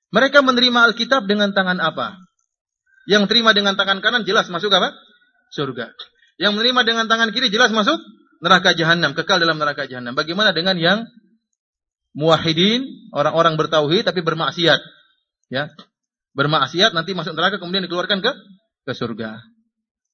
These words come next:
Oleh karena jangan sampai salah sangka ya. Saya yang penting bertauhid,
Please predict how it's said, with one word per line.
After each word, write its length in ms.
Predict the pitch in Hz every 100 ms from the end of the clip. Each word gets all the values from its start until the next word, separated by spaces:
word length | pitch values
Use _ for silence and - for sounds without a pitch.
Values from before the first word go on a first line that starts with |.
| -
Oleh 160 | 127
karena 160 | 143 175
jangan 240 | 147 151
sampai 240 | 143 143 139
salah 240 | 143 139
sangka 320 | 131 180 165
ya. 160 | 123 120 - _ _ _
Saya 240 | - 156
yang 80 | 156
penting 240 | 151 170
bertauhid, 480 | 147 - 147 135 175